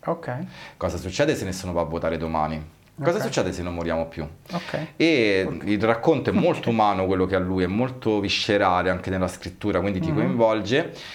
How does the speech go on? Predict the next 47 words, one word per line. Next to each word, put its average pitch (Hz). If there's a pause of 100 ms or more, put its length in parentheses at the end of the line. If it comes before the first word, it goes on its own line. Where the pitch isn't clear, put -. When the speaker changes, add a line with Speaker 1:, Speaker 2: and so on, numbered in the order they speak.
(160)
Speaker 2:
e, 151
eh, 101
e 120
alla 147
fine, 127
alla 92
fine 107
quello 87
che 85
racconta 98
è 82
cosa 80
succede 85
agli 85
esseri 90
umani, 95
cioè 104
è -
il 98
primo 120
distopico 87
alla 85
fine 82
lui, 82
no? 101
Cioè 90
ha 82
Speaker 1:
Mhm. 80
Speaker 2:
creato 95
dei 92
romanzi 98
distopici 104
senza 90
che 87
sembrino 87
distopici, 80
perché 76
sono 82
super 85
realistici. 85 (300)
Speaker 1:
Ok. 143 (100)
Speaker 2:
E 160
invece 175
per 98
chi 170
ama 175
scrivere 104